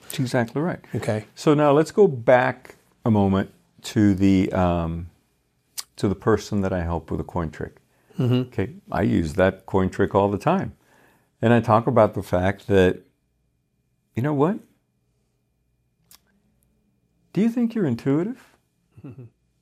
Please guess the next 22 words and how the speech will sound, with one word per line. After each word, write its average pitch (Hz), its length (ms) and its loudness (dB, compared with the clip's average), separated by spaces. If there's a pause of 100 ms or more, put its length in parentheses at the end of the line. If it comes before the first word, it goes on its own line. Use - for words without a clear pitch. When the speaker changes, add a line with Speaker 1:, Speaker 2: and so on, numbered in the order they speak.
(120)
Speaker 1:
And 110 160 2
I 139 100 4
just 165 260 -2
look 139 320 2
at 127 100 -10
the 113 120 0
audience. 98 600 -2 (880)
And 117 400 2 (380)
here's 202 380 2
where 165 100 4
most 127 400 0
magicians 113 880 0 (600)
fail. - 420 0 (1400)
They 117 180 6
say 180 420 0
that 135 280 4
and 117 160 2
they 113 60 4
go 101 260 4
right 98 640 4
into 123 320 2
it - 240 -10